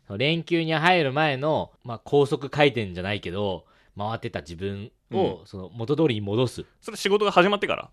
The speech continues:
Speaker 1: 始まってから。
Speaker 2: 仕事が再開してから？
Speaker 1: そう。
Speaker 2: あ、じゃあ言い換えると、すぐできる仕事からやる
Speaker 1: そうです、そうです。
Speaker 2: っていう感じなんです。エン-、エンジンかけるために。
Speaker 1: そう、エンジンかけるために。そうなんですよ。
Speaker 2: できたを作っていくってことですね。
Speaker 1: そう。これできた。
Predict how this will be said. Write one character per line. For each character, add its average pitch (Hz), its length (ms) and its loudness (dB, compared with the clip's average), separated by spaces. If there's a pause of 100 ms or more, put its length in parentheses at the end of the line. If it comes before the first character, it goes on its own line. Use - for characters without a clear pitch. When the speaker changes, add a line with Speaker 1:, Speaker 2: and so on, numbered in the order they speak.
(140)
Speaker 1:
始 139 180 -4
ま 151 80 2
っ 147 60 2
て - 40 -18 (220)
か 123 160 0
ら。 92 80 0
Speaker 2:
仕 190 60 -2
事 185 60 2
が 185 100 4
再 180 280 4
開 180 200 4
し - 80 -8
て 196 100 2
か 160 140 -2
ら？ 180 280 0 (120)
Speaker 1:
そ 104 260 2
う。 - 40 -20 (200)
Speaker 2:
あ、 - 160 -18 (160)
じ - 140 -8
ゃ - 0 -
あ - 20 -6
言 220 40 -6
い 233 40 -10
換 349 120 -2
え 247 40 2
る 127 80 2
と、 113 380 4 (160)
す - 140 -8
ぐ 180 280 4
で 120 200 -2
き 262 120 -4
る 165 100 2
仕 - 120 -6
事 92 200 -2
か 87 80 0
ら 82 80 0
や 80 100 0
る 80 160 -6 (160)
Speaker 1:
そ - 140 0
う 147 40 6
で 101 60 -2
す、 - 60 -18
そ - 80 -14
う - 20 -16
で - 0 -
す。 - 0 -
Speaker 2:
っ - 20 -
て 165 40 2
い - 40 4
う - 40 0
感 113 160 2
じ 101 40 2
な 90 80 2
ん - 40 -6
で - 60 -18
す。 - 100 -20
エ 190 100 4
ン-、 170 60 4
エ 185 160 4
ン 185 80 6
ジ 127 80 2
ン 95 40 2
か 92 100 0
け 123 80 2
る 98 60 2
た 76 120 -4
め 64 80 -12
に。 82 240 -6
Speaker 1:
そ 110 260 0
う、 143 40 0
エ 170 40 2
ン 170 80 0
ジ 143 60 -2
ン 113 40 -4
か 101 80 -8
け 107 120 0
る 98 60 -4
た 85 80 -8
め 73 100 -14
に。 65 180 -20 (140)
そ 127 140 -6
う - 20 -4
な 95 60 -6
ん 69 40 -12
で 64 60 -20
す - 80 -20
よ。 - 120 -20
Speaker 2:
で 185 120 0
き - 80 -12
た 180 160 8
を 90 60 2
作 - 180 -12
っ - 20 -8
て - 60 -10
い - 40 -8
く - 60 -12
っ - 20 -18
て - 80 -20
こ - 60 -20
と 135 160 -4
で 135 60 0
す 170 40 -4
ね。 - 0 -
Speaker 1:
そ 214 40 -10
う。 - 100 -20
こ 196 100 2
れ 196 60 2
で 220 80 12
き 220 60 -6
た。 - 160 -2